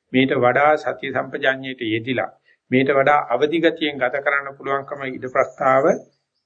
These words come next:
සලකලා එන ක්ෂණ සම්පත්තිය කියලා කියන්නේ. ඒ ක්ෂණ සම්පත්තියට යෙදෙන එක තමයි මෙතන සම්මා වායාමයේ කියලා කියන්නේ. ඒ නිසා අපි උදේ ඉඳලා හැන්ද වෙනකන්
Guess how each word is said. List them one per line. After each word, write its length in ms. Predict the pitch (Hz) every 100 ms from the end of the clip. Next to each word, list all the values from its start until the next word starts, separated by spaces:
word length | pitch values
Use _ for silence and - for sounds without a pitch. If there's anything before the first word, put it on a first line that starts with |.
| _ -
සලකලා 600 | 147 190 185 104 90 117 - _ -
එන 140 | 135
ක්ෂණ 380 | 135 - 135 135
සම්පත්තිය 540 | 143 135 135 - 131 113
කියලා 200 | 113 110
කියන්නේ. 500 | 147 165 98 92 82 _ _ _ -
ඒ 120 | 156
ක්ෂණ 320 | - - 151 170
සම්පත්තියට 800 | 170 175 170 185 180 - 190 185
යෙදෙන 360 | 175 170 175 170
එක 120 | 160
තමයි 400 | 147 147 165 185
මෙතන 360 | 170 147 151 151 165 113 - _ _ _ -
සම්මා 440 | 131 143 151 156
වායාමයේ 640 | 127 131 147 143 147 135 127
කියලා 220 | 127 131
කියන්නේ. 300 | - - _ _ _ _ _ _ -
ඒ 80 | 147
නිසා 200 | 139 135
අපි 140 | 147
උදේ 240 | 127 127
ඉඳලා 220 | 127 139 117
හැන්ද 200 | 123 117
වෙනකන් 380 | 110 101 113